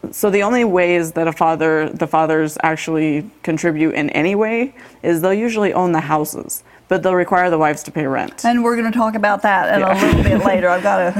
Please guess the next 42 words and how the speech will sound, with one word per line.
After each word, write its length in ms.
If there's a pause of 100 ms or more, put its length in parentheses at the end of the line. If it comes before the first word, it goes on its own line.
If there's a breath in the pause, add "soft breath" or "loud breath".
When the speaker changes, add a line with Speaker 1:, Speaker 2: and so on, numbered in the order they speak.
(300)
Speaker 2:
a, 760
<laughs> 40
Speaker 1:
<laughs> 20
Speaker 2:
got 160
a 60
quote 280
on 120
that 140
one. 140
In 140
fact, 460 (400 loud breath)
uh, 280
you 240
wrote 200
on 120
page 260
fifteen 320
about 260
the 40
food 280
budget 520 (120)
that 180
I 140
would 160
like 280
you 60
to 100
read 260
your 120
quote, 460
if 200
you 120
would 140
do 160
that, 280
please. 540 (1600 loud breath)
Speaker 1:
While 160
we 100
enjoyed, 460 (100)
<clears throat> 120
excuse 580
me, 180